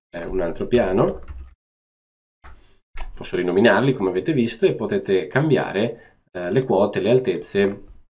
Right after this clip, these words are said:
eh, interpiano in funzione poi della, eh, di altri documenti che generalmente se-, sono da accompagnare quando trasmettiamo i D V G,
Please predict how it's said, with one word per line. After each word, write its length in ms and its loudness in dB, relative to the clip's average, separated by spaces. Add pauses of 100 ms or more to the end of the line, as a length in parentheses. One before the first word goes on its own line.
(580)
eh, 400 -4
interpiano 720 -2
in 100 -4
funzione 380 -2
poi 240 -4
della, 380 -2 (340)
eh, 160 -10
di 100 2
altri 260 4
documenti 540 2
che 100 2
generalmente 640 2
se-, 380 -4
sono 280 -2
da 140 0
accompagnare 720 -2
quando 220 -4
trasmettiamo 500 -6
i 40 -4
D 100 -6
V 120 2
G, 320 2